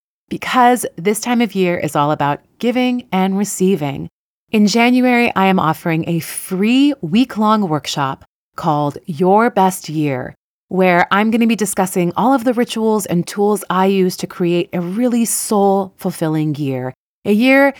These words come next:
not only where I am doing the things I wanna do, but feeling the way that I want to feel.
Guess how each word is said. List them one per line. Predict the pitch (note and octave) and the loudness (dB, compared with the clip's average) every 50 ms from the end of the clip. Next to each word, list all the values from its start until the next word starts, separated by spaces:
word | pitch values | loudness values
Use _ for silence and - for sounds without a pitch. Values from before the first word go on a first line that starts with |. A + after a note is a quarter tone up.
| - - | -8 -4
not | A3+ B3+ C4+ C#4+ | 0 2 2 4
only | D4 C#4 C#4 C4+ | 4 4 4 2
where | A#3+ A#3 A3 | 2 2 2
I | G#3 G3+ | 2 4
am | G3 F#3 F3+ G3+ - - E3+ D3 C#3+ | 2 2 0 0 -2 -6 -8 -8 -4
doing | - - F3+ F3+ G3+ G#3+ A3 | -2 0 2 2 2 2 0
the | G#3+ | 0
things | G#3+ A#3+ A3+ A#3 G#3+ | 0 0 0 2 2
I | G#3+ G#3 | 2 2
wanna | G#3 G3+ G3+ G3+ G3+ | 2 2 2 2 0
do, | G3 - G3+ G3+ G3+ G#3+ A3+ A3+ _ _ _ _ | 0 0 -2 0 0 -2 -2 -6 _ _ _ _
but | - G#3 - - | -6 -6 -6 -6
feeling | - - - - - G#3 G3+ G#3+ G#3 G#3 G#3 G3+ | -8 -14 -10 -6 -2 0 2 2 2 2 2 2
the | F#3+ E3+ | 2 2
way | E3 E3 E3 D#3+ | 2 2 2 2
that | D#3+ D#3 | 2 0
I | D3+ D3+ | 0 0
want | D3+ C#3 D3+ D3 C#3+ C#3+ - _ | -2 -2 -2 -2 -2 -2 -4 _
to | - - F3 | -10 -10 -10
feel. | - - - C#3 F#2+ C#3+ C3+ B2 - | -8 -6 -8 -6 -6 -6 -10 -12 -14